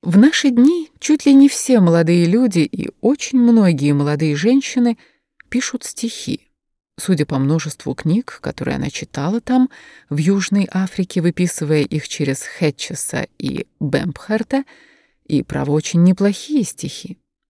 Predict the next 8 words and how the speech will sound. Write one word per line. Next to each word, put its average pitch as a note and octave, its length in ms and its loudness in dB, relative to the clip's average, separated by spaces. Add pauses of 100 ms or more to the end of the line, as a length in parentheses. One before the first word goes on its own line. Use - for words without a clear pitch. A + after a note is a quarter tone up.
(460)
Много F3 340 6
лучше D3 440 -2
тех, - 380 -4
которые D3 360 -4
писала D#3 400 -4
когда-то D3+ 460 -4
она E3 180 0
сама. G3 400 -2